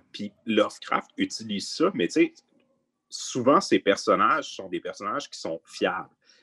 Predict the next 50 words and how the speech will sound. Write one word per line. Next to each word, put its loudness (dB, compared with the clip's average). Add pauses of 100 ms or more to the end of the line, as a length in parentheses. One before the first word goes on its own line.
(120)
Genre, 4
souvent, 0
c'est 0
des 0
scientifiques -2 (140)
ou -2
du -4
monde 6
qui, -16
tu 2
sais, 6
qui, -2 (240)
qui -4
cherchent 6
la 6
vérité, 0
qui -2
ont 4
beaucoup -4
lu. -2 (220)
Il 6
nous 8
met 10
souvent 4
en 4
présence 4
de 6
personnages, 4
tu 8
sais, 2
ils -6
sont 6
pas, 6 (320)
souvent, 4
le 6
problème 4
dans 2
l'horreur, 4
c'est -2
que -12
t'as 6
des 0
narrateurs 4
ou -12
t'as -2
des 0
personnages 0
qui -12
sont, -2
tu 2